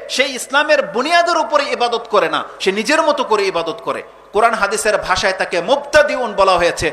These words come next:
সে হচ্ছে বেদাতি। চার নাম্বার পয়েন্টে যারা আছে বলা হয়েছে, ওমান আবাদাহু ওয়াহদাহু বিমা শারাআ ফাহুয়া মুস-, ফাহুয়া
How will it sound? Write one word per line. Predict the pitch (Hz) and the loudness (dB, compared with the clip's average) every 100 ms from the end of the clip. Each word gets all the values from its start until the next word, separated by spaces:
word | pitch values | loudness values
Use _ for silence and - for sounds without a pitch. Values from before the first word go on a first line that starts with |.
| - - | -6 -4
সে | 214 | -2
হচ্ছে | 185 180 - | -2 -4 -4
বেদাতি। | 147 175 156 131 135 - - - - - - _ _ - | -2 0 0 -2 -6 -14 -20 -20 -20 -20 -20 _ _ 2
চার | 262 330 349 | 6 6 6
নাম্বার | 359 339 349 320 - | 2 4 4 4 6
পয়েন্টে | 285 277 277 | 2 4 2
যারা | 247 226 214 190 | 4 4 4 2
আছে | 190 226 285 349 - - - - - 135 | 0 0 0 -2 -10 -16 -20 -20 -6 2
বলা | 214 277 | 4 4
হয়েছে, | 247 233 214 208 | 4 2 2 4
ওমান | 208 226 247 226 - | 4 4 2 2 4
আবাদাহু | 349 349 302 247 214 185 151 - | 6 6 6 6 4 0 -2 0
ওয়াহদাহু | 233 330 - - 226 - 185 127 - - - | 4 6 6 4 4 6 2 2 -10 -8 0
বিমা | 214 262 339 370 | 2 6 6 6
শারাআ | 330 - 311 285 277 330 359 330 - - - - - | 4 4 4 4 4 4 4 2 -4 -10 -14 -16 2
ফাহুয়া | 208 208 208 214 220 220 - - - - | 2 4 4 4 4 0 -6 -16 -16 -6
মুস-, | 185 208 - - - - - | -2 -2 -4 -10 -20 -20 2
ফাহুয়া | 214 214 214 226 254 | 4 4 2 4 2